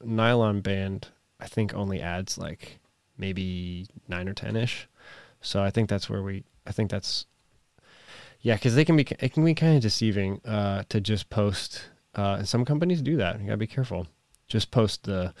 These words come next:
weight of, uh, the watch itself. Um, that's where, like, like this one, the Vertix two, uh, they, uh, did that, but the <laughs> band, yeah, you gotta, I mean, you have to wear the whole thing. So,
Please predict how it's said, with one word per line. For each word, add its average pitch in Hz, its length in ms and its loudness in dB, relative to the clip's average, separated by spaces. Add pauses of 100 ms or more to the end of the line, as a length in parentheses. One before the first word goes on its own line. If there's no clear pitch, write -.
(480)
weight 104 380 2
of, 90 560 -8 (400)
uh, 92 160 -8
the 92 100 -10
watch 95 260 -6
itself. - 680 -2 (680)
Um, 76 460 -12 (320)
that's 117 180 0
where, 139 120 6
like, 104 320 2
like 90 160 -8
this - 240 4
one, 95 320 -6
the 98 100 -8
Vertix 104 420 -4
two, 113 380 0 (560)
uh, 78 480 -8 (580)
they, 104 540 -2
uh, 90 240 -6 (220)
did 98 200 -4
that, 90 240 -6
but 104 320 -8
the 92 60 -14
<laughs> 98 120 -6
band, 104 400 0 (540)
yeah, - 120 -10 (100)
you 120 80 -8
gotta, 135 280 -2 (120)
I 117 40 -6
mean, 110 380 0 (180)
you 110 60 -2
have 110 100 -4
to 104 80 -4
wear 113 180 -2
the 110 60 -2
whole 95 160 -4
thing. 98 300 -8 (300)
So, 98 240 -4